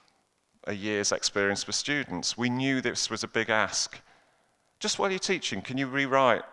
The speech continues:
next year's module?" That's quite a big thing to ask, and the first draft of the unit specification form that came out was eight pages long. And people went, "I can't fill that in, it doesn't make sense."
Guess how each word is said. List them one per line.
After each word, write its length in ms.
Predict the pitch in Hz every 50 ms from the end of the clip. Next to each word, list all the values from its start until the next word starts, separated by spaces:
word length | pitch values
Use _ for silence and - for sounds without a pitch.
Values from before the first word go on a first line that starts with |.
| - - -
next 320 | 104 123 117 - - -
year's 200 | 123 117 117 -
module?" 480 | - 123 120 117 - - 90 82 73 78 - - - - - _ _ _ _ _ _ _ _ _ _ _ _ -
That's 440 | - 170 - - - - - - - - _ _ _
quite 200 | - 151 143 135
a 40 | 127
big 180 | - 131 123
thing 240 | - - 127 120 113
to 160 | - - 127 139
ask, 360 | 139 123 - - - - -
and 120 | 107 107
the 40 | 110
first 400 | - - 147 147 143 131 - -
draft 460 | - 120 117 113 107 - - - -
of 120 | 107 101 -
the 100 | 107 110
unit 360 | 117 123 120 117 - - -
specification 920 | - - - 120 117 - - 92 - - - 127 117 123 123 - - 95
form 300 | - - 98 92 92 92
that 140 | 90 - -
came 300 | - 104 101 98 90 90
out 380 | 95 98 95 104 98 - - - - - - - - _ _ _ - _
was 300 | - 104 113 113 - - -
eight 240 | - 131 127 - -
pages 400 | 143 131 127 127 - 123 120 -
long. 360 | 135 151 147 131 110 90 - - - - _ _ _ _ _ _ _
And 100 | 117 -
people 260 | - 143 131 - 113
went, 140 | 113 127 - - - - - _
"I 60 | - -
can't 300 | - - 262 247 208 -
fill 200 | - - 160 147
that 220 | 123 131 139 - -
in, 240 | 185 214 240 240 233
it 420 | - _ _ _ _ _ _ _
doesn't 240 | - 233 - 233 226
make 220 | 226 214 208 196
sense." 580 | - - - 247 254 254 226 185 - - -